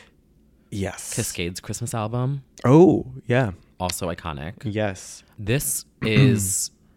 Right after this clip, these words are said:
Speaker 2: really one of the best Christmas songs ever.
Speaker 1: It really is. Um, also goes down perfectly in the middle of July when you're doing your Britney night,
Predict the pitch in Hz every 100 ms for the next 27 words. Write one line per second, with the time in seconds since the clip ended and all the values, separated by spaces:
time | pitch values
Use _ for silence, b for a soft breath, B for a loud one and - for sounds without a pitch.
0 | _ _ _ _ 98 107 127 107 98 85
1 | 82 - - - 95 90 92 87 101 104
2 | 113 - 143 156 170 131 107 101 - -
3 | 104 98 95 95 - _ - 151 - 196
4 | 156 135 127 127 123 - - _ _ _
5 | - 156 165 139 131 120 117 120 123 120
6 | 104 98 104 120 120 113 - 110 110 110
7 | 107 104 120 - 107 104 -